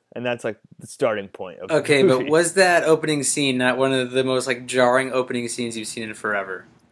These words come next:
Speaker 1: Yeah, so, uh, that, <laughs> uh, Jack-, Jacqueline Abrams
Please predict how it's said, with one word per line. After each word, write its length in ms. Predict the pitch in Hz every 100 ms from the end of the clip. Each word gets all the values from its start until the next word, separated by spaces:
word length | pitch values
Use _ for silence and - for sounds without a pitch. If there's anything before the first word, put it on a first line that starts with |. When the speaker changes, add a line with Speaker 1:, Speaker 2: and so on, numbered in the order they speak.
| _
Speaker 1:
Yeah, 300 | 131 131 98
so, 840 | - - 139 127 127 123 120 117 110 _ -
uh, 440 | 127 123 120 117 113 110
that, 300 | 131 135 - 151 -
<laughs> 220 | 156 131
uh, 280 | 147 131 120
Jack-, 420 | 113 117 135 135 _ _ _ _ _ 131
Jacqueline 600 | 131 123 - 143 151 143
Abrams 680 | 120 139 156 180 196 190